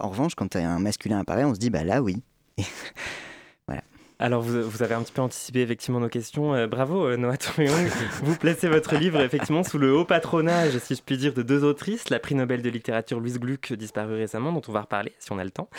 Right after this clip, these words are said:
Speaker 2: et une traductrice, euh, Noémie Grunenwald.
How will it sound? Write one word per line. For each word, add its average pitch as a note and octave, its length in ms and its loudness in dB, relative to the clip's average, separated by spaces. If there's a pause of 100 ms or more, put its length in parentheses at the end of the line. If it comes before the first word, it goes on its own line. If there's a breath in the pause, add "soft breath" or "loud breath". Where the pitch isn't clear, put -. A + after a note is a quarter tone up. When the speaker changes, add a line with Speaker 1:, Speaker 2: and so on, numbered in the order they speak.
(400 loud breath)
Speaker 2:
et F3 280 0
une F3+ 80 2
traductrice, D3 680 -6
euh, G#2 180 0
Noémie A2 300 -2
Grunenwald. G2 560 -4